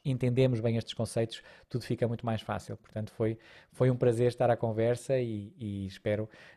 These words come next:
no futuro que nós nos consigamos encontrar, eh, em pessoa, se possível, eh, e que possamos, eh, de alguma maneira partilhar um pouco mais desta, desta nossa paixão pela endodontia,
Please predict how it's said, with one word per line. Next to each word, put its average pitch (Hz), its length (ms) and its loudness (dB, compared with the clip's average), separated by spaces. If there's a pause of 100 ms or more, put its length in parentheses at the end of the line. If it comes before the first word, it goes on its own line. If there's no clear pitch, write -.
no 131 120 2
futuro 131 420 2
que - 120 -6
nós 120 180 0
nos 117 140 -6
consigamos 113 500 -2
encontrar, 110 580 -2 (380)
eh, 107 420 -2
em 127 140 0
pessoa, 127 580 4 (120)
se - 180 -16
possível, 123 580 0 (400)
eh, 110 600 -2 (120)
e 110 140 -6
que - 240 -8
possamos, 110 420 -4 (480)
eh, 139 120 -8
de 120 200 -2
alguma 117 200 2
maneira 117 260 2
partilhar 113 540 0
um 113 60 -4
pouco - 220 -6
mais 110 220 -2
desta, 110 560 -4 (120)
desta 120 260 0
nossa 117 260 -2
paixão 110 340 -4
pela 113 140 -4
endodontia, 107 500 -6